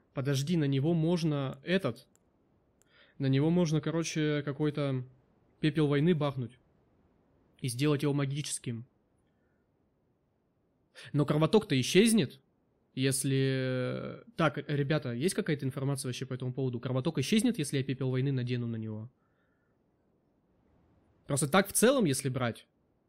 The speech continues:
то он хуже, чем мое. По-любому хуже. Потому что магии нет, кровоток такой же. От мудрости не скейлится. У меня как бы, смотри, скейл от мудрости, причем ебанутый от мудрости скейл.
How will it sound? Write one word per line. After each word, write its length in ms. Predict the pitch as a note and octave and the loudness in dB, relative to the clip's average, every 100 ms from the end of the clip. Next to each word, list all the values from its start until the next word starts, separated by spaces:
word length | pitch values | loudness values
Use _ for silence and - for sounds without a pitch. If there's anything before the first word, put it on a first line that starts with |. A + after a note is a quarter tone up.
| _ _ _ | _ _ _
то 100 | - | 0
он 120 | D3 | 4
хуже, 340 | G3 G#3 F#3+ C#3+ | 4 4 2 0
чем 200 | - B2 | -4 -4
мое. 400 | A#2+ A#2 G#2+ G#2+ _ _ | -4 -4 -4 -8 _ _
По-любому 420 | B2 C3+ D3+ D3 | -2 0 2 0
хуже. 400 | C3 B2+ A#2 G#2+ - _ _ _ _ _ _ | -2 -6 -6 -8 -14 _ _ _ _ _ _
Потому 260 | - B2+ C3+ | -10 -2 0
что 140 | C3+ | 2
магии 340 | D3 D#3+ C#3+ C3+ | 2 2 2 2
нет, 340 | C#3 G#3 A#3 _ _ - | 4 2 0 _ _ -8
кровоток 380 | C3 B2+ F3 | -6 -2 -2
такой 300 | - E3+ C#3+ | -2 -2 0
же. 240 | B2+ A#2+ A2+ - | 0 -4 -10 -10
От 160 | C#3+ C#3 | -6 0
мудрости 400 | F3+ F#3+ - C#3+ | 0 2 -2 -2
не 120 | C#3+ | -2
скейлится. 600 | - C3+ A#2+ A2+ - C3 _ _ _ _ _ _ _ _ _ _ _ _ _ _ _ _ _ _ - | 0 -2 -4 -6 -12 -18 _ _ _ _ _ _ _ _ _ _ _ _ _ _ _ _ _ _ -8
У 80 | |
меня 240 | B2+ B2+ F#3 | 0 4 4
как 160 | A3 | 4
бы, 80 | D#3+ | 0
смотри, 320 | C#3+ D3 C#3 | 0 0 0
скейл 340 | B2+ - D#3+ D#3+ | -2 2 2 4
от 100 | C3+ | 2
мудрости, 560 | D#3 G3+ F3+ - B2+ | 2 4 2 0 -4
причем 380 | A#2 B2+ - D3 - | -4 -4 0 0 0
ебанутый 1080 | D3+ B2+ C3 C3 C3 D3 D#3+ E3+ C#3 A#2+ G#2+ | -6 -4 -2 0 2 4 4 2 0 -4 -6
от 220 | A#2+ - | -10 -6
мудрости 420 | B2+ B2 A#2+ - | -6 -6 -8 -8
скейл. 480 | A#2+ - A2+ G#2+ | -8 -6 -8 -8